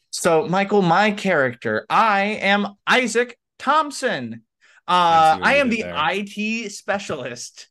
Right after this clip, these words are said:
Speaker 2: <laughs>
Speaker 1: at Eco Solutions.
Speaker 2: Nice.
Speaker 1: At
Speaker 2: Nice.
Speaker 1: Eco Office Solutions. So, yes, um, a little bit about me is I, I work really hard, but Ethan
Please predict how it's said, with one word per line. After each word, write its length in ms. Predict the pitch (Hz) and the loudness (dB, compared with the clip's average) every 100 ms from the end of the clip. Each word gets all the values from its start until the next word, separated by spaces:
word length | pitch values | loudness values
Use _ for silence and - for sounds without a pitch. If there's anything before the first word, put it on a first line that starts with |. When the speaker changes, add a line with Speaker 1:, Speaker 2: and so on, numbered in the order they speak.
| _ | _
Speaker 2:
<laughs> 160 | - - | -14 -6
Speaker 1:
at 320 | 175 202 - - | -4 -2 -4 -4
Eco 420 | 196 - 180 180 | -6 0 0 2
Solutions. 800 | 196 - 208 170 151 - 117 101 _ - 143 - 120 - _ _ _ - _ _ _ _ | -2 -4 -4 -6 -10 -14 -20 -20 _ -14 -14 -12 -16 -16 _ _ _ -20 _ _ _ _
Speaker 2:
Nice. 520 | 92 87 80 - - _ _ - | -16 -16 -16 -20 -20 _ _ -12
Speaker 1:
At 240 | 104 127 180 | -4 -4 -2
Speaker 2:
Nice. 80 | 160 | -6
Speaker 1:
Eco 280 | 165 170 | -2 2
Office 520 | 160 117 120 120 123 120 | 2 2 0 -2 -8 -6
Solutions. 840 | 117 113 - 120 117 110 - - | -8 -8 -12 -14 -14 -16 -14 -6
So, 320 | - 113 107 - - - 127 | -2 0 -2 -6 -16 -16 -2
yes, 400 | 151 113 - - - | 0 0 -4 -6 2
um, 720 | 151 143 139 139 135 135 143 | 4 4 4 4 4 2 -2
a 40 | 214 | 0
little 200 | 415 403 | 0 2
bit 100 | 302 | 2
about 320 | 226 214 190 | 4 2 4
me 220 | 202 202 | 0 2
is 340 | 185 185 180 - _ _ _ _ _ _ | 2 0 -2 -12 _ _ _ _ _ _
I, 500 | - 415 403 392 302 - | 0 2 2 0 0 -4
I 140 | 285 | -4
work 240 | 339 220 202 | 0 -2 0
really 220 | 202 180 | -2 0
hard, 360 | 165 160 160 165 | 2 2 2 0
but 180 | 160 | -6
Ethan 640 | 214 277 247 277 277 277 | -6 -10 -6 -4 -4 -6